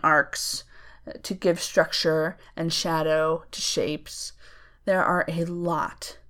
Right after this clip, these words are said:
of words in the Bible. She and Crowley, they got a lot of work done with those words,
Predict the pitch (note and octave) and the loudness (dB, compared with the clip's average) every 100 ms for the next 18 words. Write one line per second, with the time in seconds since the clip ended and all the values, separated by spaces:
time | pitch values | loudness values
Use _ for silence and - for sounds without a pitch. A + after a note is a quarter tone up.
0 | - - - E3+ F3+ E3 - - - E3+ | -20 -20 -8 -6 -4 -4 -4 -8 -8 -4
1 | E3 D#3+ - - A2 G3 - - - - | -4 -4 -6 -8 -10 -12 -18 -20 -20 -20
2 | - - - - - - - C#4 D4 C#4 | -20 -20 -20 -20 -16 -6 2 4 4 4
3 | A3 G#3+ E3+ E3 - - G#3+ - - - | 2 2 4 4 0 -6 -10 -16 -20 -4
4 | G#3+ A3+ G#3+ - F3 F3 F3+ F3+ - - | 0 2 2 2 0 2 2 4 0 -2
5 | F3+ F3+ E3+ E3+ - E3 D#3 D#3+ D#3+ F#3 | -4 2 2 2 -2 -2 -2 -6 -2 -2
6 | G3+ G3+ F3+ F3+ - - | -2 0 0 0 -6 -12